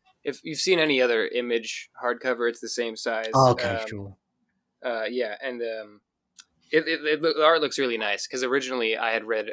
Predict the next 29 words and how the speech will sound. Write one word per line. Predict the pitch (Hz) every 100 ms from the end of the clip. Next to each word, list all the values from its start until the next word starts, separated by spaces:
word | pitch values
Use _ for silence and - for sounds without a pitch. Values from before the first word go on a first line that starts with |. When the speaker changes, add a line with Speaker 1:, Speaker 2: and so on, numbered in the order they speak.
| -
Speaker 1:
um, | 110 101 98 98 _ _ _ _ -
two | 135
issues | 127 - 110
digitally, | - 120 110 101 95 98 _ _ _ _
and | 113
I | 104
was | 101
like, | 104
"I'm | 107 110
just | -
gonna | 113
have | 104 101
to | - 101
look | 98
at | 101 -
this," | 101 - - -
'cause | 131
I, | 143 135 135
I | 143
enjoy | 139 127 123 117
my | 110
art | 107 107 - _ _ _ _
just | 120 117 -
physically. | 123 117 - 120
I, | 120 120 113
I | 113 131
just | 123 - - _
enjoy | 131 120 123
it | 120